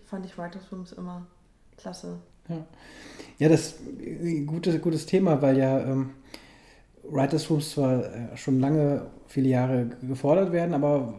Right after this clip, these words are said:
Speaker 2: was es dann so wirklich, ähm, praktisch heißt, das ist jetzt noch nicht so lange hier in der Umsetzung eigentlich in Deutschland. Und es ist ja schon einerseits bestimmt toll, dass verschiedene Char-, Charaktere zusammenkommen,
Speaker 1: Mhm.
Speaker 2: äh, Charakter.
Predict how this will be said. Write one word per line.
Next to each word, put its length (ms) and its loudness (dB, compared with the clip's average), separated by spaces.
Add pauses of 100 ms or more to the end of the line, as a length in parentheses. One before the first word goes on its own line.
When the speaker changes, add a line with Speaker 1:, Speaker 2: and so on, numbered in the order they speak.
(160)
Speaker 2:
was 240 -2
es 80 -8
dann 160 2
so 140 2
wirklich, 380 -4
ähm, 420 -2 (460)
praktisch 400 0
heißt, 280 2
das 120 -2
ist 120 -4
jetzt 200 -2
noch 80 0
nicht 140 0
so 80 0
lange 240 2
hier 340 2
in 120 -2
der 100 0
Umsetzung 560 -2
eigentlich 260 -6
in 80 -4
Deutschland. 360 -2 (480)
Und 100 6
es 80 2
ist 60 -4
ja 80 2
schon 340 2 (840)
einerseits 380 6
bestimmt 280 0
toll, 160 6
dass 160 0
verschiedene 400 -2
Char-, 240 0
Charaktere 680 2
zusammenkommen, 840 0
Speaker 1:
Mhm. 80 -4
Speaker 2:
äh, 80 -2
Charakter. 560 0